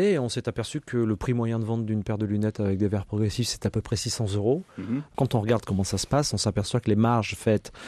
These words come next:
Speaker 1: sur les lunettes sont assez, euh, é-, énormes et qu'il est assez facile finalement de diviser le budget optique des Français par deux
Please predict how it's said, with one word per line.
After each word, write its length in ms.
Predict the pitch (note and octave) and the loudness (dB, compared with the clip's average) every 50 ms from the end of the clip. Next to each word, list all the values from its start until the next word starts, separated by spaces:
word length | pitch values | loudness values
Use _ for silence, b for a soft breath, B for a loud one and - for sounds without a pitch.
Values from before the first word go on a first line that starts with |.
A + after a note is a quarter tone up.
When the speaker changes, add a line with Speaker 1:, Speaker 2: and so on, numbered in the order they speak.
| B B B B | B B B B
Speaker 1:
sur 180 | - - - G#2+ | -6 -2 2 2
les 80 | G#2+ G2+ | 2 4
lunettes 340 | G2 G#2+ G#2 A2 G#2+ - | 4 4 4 4 2 2
sont 220 | - - G2 - - | -2 -6 -4 -4 -4
assez, 320 | F#2+ - - - A2 G#2 G2 | -4 -4 -2 -2 0 0 0
euh, 160 | F2+ F2 G2 C3 | -2 -2 -4 -2
é-, 260 | A#2+ F#2+ F#2+ F#2+ G2 G#2+ | -2 -2 0 0 0 2
énormes 520 | G#2 G#2+ A2 C3+ E3 D#3+ A#2+ G2 F#2 F2+ B B B B B B | 4 4 4 4 4 4 2 0 0 -2 B B B B B B
et 80 | G#2+ - | -2 2
qu'il 160 | - A2 F#2+ G2+ | 2 2 2 2
est 140 | - - | 2 2
assez 180 | C3 - - F3 | 2 2 2 2
facile 400 | - - A2+ - - A#2 C#3 D3 | 2 2 0 0 0 0 -2 -2
finalement 400 | - - A#2 G2 G2+ G2 A#2 C#3 | -2 -2 -2 -2 0 0 0 0
de 80 | C#3+ A2+ | 0 0
diviser 440 | G2 G#2 G2+ G2+ G#2 F#2 G2+ B2 C3+ | 0 0 0 0 0 0 2 0 2
le 160 | C3 A#2 G#2+ | 2 0 0
budget 280 | G2 G2 G2 F#2 - G#2 | 0 -2 -4 -2 -2 -4
optique 360 | F#2+ - - A2+ - - A#2 | -4 -4 -6 -8 -2 0 0
des 140 | G2+ F#2+ F#2+ | 0 0 -2
Français 280 | - G#2 - - B2+ | -2 -4 -2 -2 -2
par 180 | - - G2+ G#2 | 0 0 0 2
deux 160 | B2 E3+ | 2 2